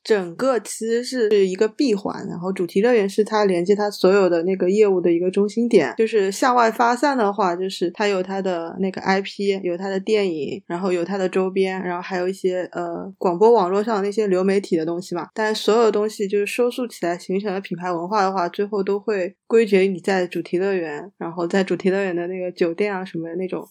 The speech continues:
最后的实体的一个消费。所以我觉得就是怎么说，以I P为起始，以主题乐园为最终的那个实体落节点，所以我觉得它是一个非常牛逼跟非常完美的模式，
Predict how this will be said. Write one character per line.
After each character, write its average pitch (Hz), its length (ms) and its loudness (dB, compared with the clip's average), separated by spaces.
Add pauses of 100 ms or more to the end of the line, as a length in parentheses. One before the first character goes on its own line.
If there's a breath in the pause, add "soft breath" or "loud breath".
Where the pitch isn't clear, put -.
最 240 100 0
后 220 160 0
的 190 80 0
实 185 260 -6
体 202 140 -6
的 170 100 0
一 170 40 -2
个 170 80 -6
消 196 260 -8
费。 196 320 -8
所 233 220 2
以 247 120 4
我 190 140 0
觉 170 100 -2
得 202 160 -2
就 262 140 -6
是 185 260 -4
怎 185 120 -2
么 175 80 -2
说， 190 220 -2
以 185 160 0
I 214 220 2
P 220 220 2
为 180 140 4
起 180 240 -6
始， 180 180 0
以 180 120 0
主 185 180 0
题 175 180 -2
乐 202 200 2
园 170 220 -2
为 165 160 -2
最 185 220 2
终 175 200 -2
的 170 120 -6
那 170 180 -6
个 160 280 -4 (160)
实 - 280 -2
体 196 200 2
落 196 160 4
节 165 180 0
点， 165 180 -6
所 185 180 -2
以 190 40 2
我 196 120 6
觉 180 100 0
得 185 60 2
它 208 180 -6
是 202 140 -6
一 202 40 0
个 190 280 -2
非 233 200 2
常 185 240 -2
牛 175 220 0
逼 202 140 -2
跟 208 160 2
非 220 100 2
常 202 180 2
完 175 200 0
美 208 120 4
的 170 120 0
模 135 240 -6
式， 190 280 -4